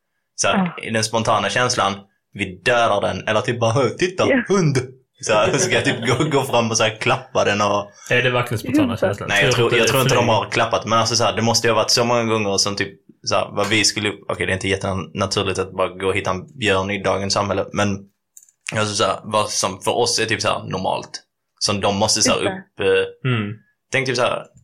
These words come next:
Speaker 1: de första bar-, alltså så här, graviditeterna, det måste ju ha fuckat deras
Speaker 2: Ja.
Speaker 1: huvud totalt. Någonstans känner jag.
Speaker 3: Men det måste också
Speaker 2: Ja.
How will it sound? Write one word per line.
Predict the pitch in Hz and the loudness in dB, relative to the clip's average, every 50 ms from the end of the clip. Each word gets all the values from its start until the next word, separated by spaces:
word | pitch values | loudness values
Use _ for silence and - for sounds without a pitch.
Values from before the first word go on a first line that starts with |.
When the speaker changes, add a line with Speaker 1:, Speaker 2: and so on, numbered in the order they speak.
| _ _ - | _ _ -10
Speaker 1:
de | 104 104 | -10 -4
första | - 107 98 - - 98 98 - - - - - - - - | -4 -4 -4 -2 -2 -2 -2 -2 -2 -6 -10 -12 -12 -4 -2
bar-, | - - - 69 65 - | -2 0 0 -2 -2 -2
alltså | 104 - 98 | -2 -2 -2
så | 92 95 | -2 -2
här, | 92 92 | -2 -2
graviditeterna, | 92 95 98 98 92 95 92 - 101 92 - - 95 87 - 78 - | -2 -2 -2 -2 0 -2 -4 -2 -2 -2 -2 -4 -8 -8 -10 -4 -2
det | 117 120 | 0 0
måste | 110 101 - 104 | 0 0 2 0
ju | 95 | 0
ha | 95 | 0
fuckat | - - 101 95 - 101 90 - | 0 -2 -4 -2 -2 -4 -2 0
deras | - - 113 98 95 - | 0 0 2 2 2 0
Speaker 2:
Ja. | 98 | 0
Speaker 1:
huvud | 95 92 95 95 - - | -2 -2 -4 -6 -8 -6
totalt. | - 110 104 - 98 95 90 - - - - _ _ _ _ _ _ _ _ _ _ | -6 -6 -2 -2 -2 -2 -2 -4 -8 -16 -20 _ _ _ _ _ _ _ _ _ _
Någonstans | - 101 95 92 - - 95 92 92 - | -2 -2 -2 0 0 -2 -2 -2 -2 -2
känner | - 95 92 90 | -4 -2 -2 -4
jag. | 92 92 92 - _ _ _ _ _ _ _ _ _ _ _ _ _ _ _ _ _ _ - | -4 -6 -8 -14 _ _ _ _ _ _ _ _ _ _ _ _ _ _ _ _ _ _ -2
Speaker 3:
Men | 131 127 | 0 0
det | 127 | 2
måste | 127 131 131 - - 139 | 0 0 -2 0 -2 -2
också | - - - 254 | -2 0 0 2
Speaker 2:
Ja. | 240 233 240 | 2 2 0